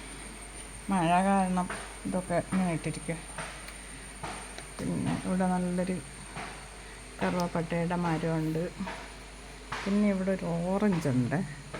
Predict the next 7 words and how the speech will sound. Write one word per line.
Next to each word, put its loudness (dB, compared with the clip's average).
ഇത് 2
നമ്മുടെ 2
തറവാട് 0
ഓറഞ്ച് 0
കണ്ടോ -2
ഉണ്ടായിട്ടുണ്ട്. 2
അതിൻ്റെ 2